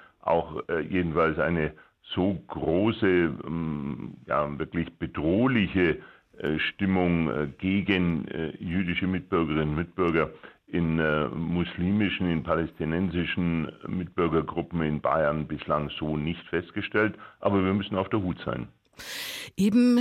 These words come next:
Speaker 2: in der Übersicht, Herr Herrmann, haben wir eine junge Frau gehört,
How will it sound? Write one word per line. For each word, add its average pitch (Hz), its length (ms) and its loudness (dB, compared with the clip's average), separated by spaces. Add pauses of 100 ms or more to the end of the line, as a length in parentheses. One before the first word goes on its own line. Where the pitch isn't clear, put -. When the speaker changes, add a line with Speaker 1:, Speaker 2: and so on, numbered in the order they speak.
(120)
Speaker 2:
in 202 320 4
der 185 360 4 (100)
Übersicht, 202 720 0
Herr 180 200 2
Herrmann, 175 400 2
haben 165 200 0
wir 170 120 2
eine 175 140 2
junge 170 280 2
Frau 156 340 0
gehört, 196 540 0